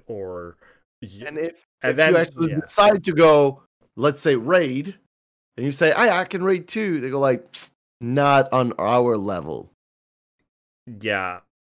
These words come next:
Speaker 1: yeah. Or, you know, they, they don't, they don't take you seriously.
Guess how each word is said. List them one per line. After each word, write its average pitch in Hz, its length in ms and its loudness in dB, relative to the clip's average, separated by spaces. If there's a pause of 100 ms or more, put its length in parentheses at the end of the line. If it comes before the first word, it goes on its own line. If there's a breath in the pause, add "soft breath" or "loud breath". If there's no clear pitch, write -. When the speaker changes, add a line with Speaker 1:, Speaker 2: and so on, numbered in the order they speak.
(120)
Speaker 1:
yeah. 101 300 -6 (300)
Or, 117 500 -4 (240)
you 151 100 -6
know, 107 240 -2
they, 123 380 -4
they 123 180 0
don't, 143 400 -2 (260)
they 123 140 -4
don't 123 480 -6
take 110 320 -12
you 107 80 -16
seriously. 92 920 -14